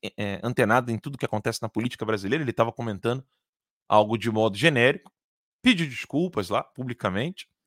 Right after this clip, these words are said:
E eu, e eu, eu saí em defesa dele. Falei que o, o Eduardo Bolsonaro faz um trabalho sensacional e faz mesmo. O Eduardo faz um bom trabalho.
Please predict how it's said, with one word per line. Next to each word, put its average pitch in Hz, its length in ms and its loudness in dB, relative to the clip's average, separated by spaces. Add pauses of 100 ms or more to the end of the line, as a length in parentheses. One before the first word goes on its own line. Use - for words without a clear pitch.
(600)
E 208 160 2
eu, 269 260 2
e 208 200 -2
eu, 202 440 0 (760)
eu 165 100 4
saí 214 540 4
em 135 100 -6
defesa 123 400 -4
dele. 85 260 -8 (840)
Falei 147 520 6 (580)
que 131 220 -2
o, 107 380 -4
o 104 80 -4
Eduardo 147 320 6
Bolsonaro 160 560 0 (400)
faz 180 240 8
um 175 80 0
trabalho 123 300 2
sensacional 127 520 -6
e 170 80 -4
faz 180 300 0
mesmo. 139 680 -2 (800)
O 127 80 0
Eduardo 151 280 6
faz 185 200 4
um 165 100 -2
bom 113 200 -4
trabalho. 95 400 0